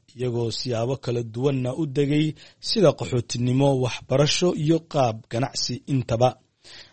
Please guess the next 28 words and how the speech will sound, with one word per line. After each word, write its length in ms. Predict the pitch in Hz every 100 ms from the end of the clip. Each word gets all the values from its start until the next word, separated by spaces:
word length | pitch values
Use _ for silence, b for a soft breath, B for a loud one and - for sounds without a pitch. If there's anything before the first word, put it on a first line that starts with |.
| B
Haddaba 300 | 147 175 226
waddanka 460 | 208 196 156 139 127 117
Japan 480 | 117 - 120 120
ee 140 | 123 117
dhaca 260 | 110 113
Koonfurta 580 | 139 - 123 - 147 131 117
Aasiya 500 | 131 123 - 113 104 101
waxaa 460 | 127 - 117 107 107 -
ku 100 | 165
nool 260 | 143 143 131
Soomaali 460 | - 131 135 151 -
aan 200 | 131 120
sidaas 460 | 113 - 135 117 110 -
u 120 | 151
badnayn 560 | 123 120 123 117 117 131 135 b b _
oo 160 | 160 160
badankoodna 720 | 143 151 151 - 214 165 147
ay 100 | 131
yihiin 440 | 127 120 131 123 110 120
arday 480 | 127 120 113 131 139 139 -
qaab 220 | 156 123 120
waxbarasho 600 | 113 113 113 113 - -
ku 120 | -
tagay 340 | - 117 110 113 -
dalkaasi. 600 | 117 110 107 104 - 123 - _ _ _ _ _
Sucdi 380 | - 143 127 131
Cabdulaahi 600 | 143 123 123 143 117 110 110
Maxamed 460 | 104 160 143 95